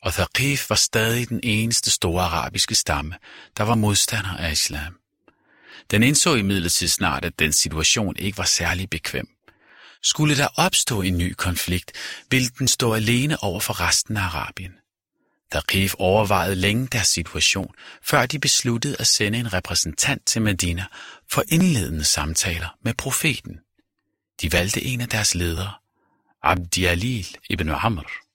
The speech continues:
Abdi Alil frygtede imidlertid, at hans stamme ville give ham samme behandling som Urwa, hvis han vendte tilbage med noget, de ikke brød sig om. Han sagde derfor,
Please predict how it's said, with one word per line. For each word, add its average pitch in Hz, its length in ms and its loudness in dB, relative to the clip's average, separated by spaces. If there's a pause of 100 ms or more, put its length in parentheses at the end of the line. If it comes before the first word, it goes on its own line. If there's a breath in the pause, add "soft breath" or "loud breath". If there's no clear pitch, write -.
(1040 soft breath)
Abdi 131 320 0
Alil 127 560 0
frygtede 104 480 0
imidlertid, 101 640 0
at 107 80 4
hans 101 160 4
stamme 110 420 2
ville 113 180 0
give 98 340 0
ham 101 120 -2
samme 87 380 2
behandling 82 500 -2
som 95 200 0
Urwa, 78 380 -4 (580 soft breath)
hvis 71 160 2
han 73 140 -2
vendte 78 240 0
tilbage 87 400 0
med 107 120 -2
noget, 92 300 -2
de - 60 -4
ikke 90 260 -2
brød 80 220 -2
sig - 220 -2
om. 82 160 -8 (920 loud breath)
Han 139 120 2
sagde 147 300 2
derfor, 98 560 -2